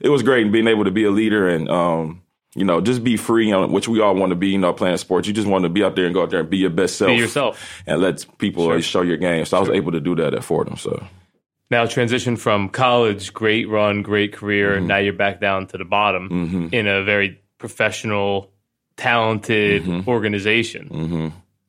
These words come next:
Speaker 2: How was that?
Speaker 1: It was interesting. So coming out of school, I thought that our, my junior year went a lot better than my senior year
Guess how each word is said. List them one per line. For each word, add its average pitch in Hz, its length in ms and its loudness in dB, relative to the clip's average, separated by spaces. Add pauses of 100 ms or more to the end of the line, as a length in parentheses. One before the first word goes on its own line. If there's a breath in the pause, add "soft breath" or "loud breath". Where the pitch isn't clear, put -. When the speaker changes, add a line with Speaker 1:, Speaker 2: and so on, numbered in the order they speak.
(120)
Speaker 2:
How 110 180 0
was 104 100 0
that? 113 280 -2 (200)
Speaker 1:
It 120 80 2
was 165 160 2
interesting. 104 560 -2
So 85 220 0
coming 120 260 0
out 113 120 2
of 98 60 -2
school, 120 340 0
I 110 120 4
thought 117 460 0 (120)
that 95 460 0 (220)
our, 117 100 4 (120)
my 107 160 2
junior 107 300 0
year 107 140 2
went 98 160 2
a 85 40 2
lot 95 380 2
better 104 300 0
than 95 120 0
my 87 100 2
senior 101 260 0
year 98 380 0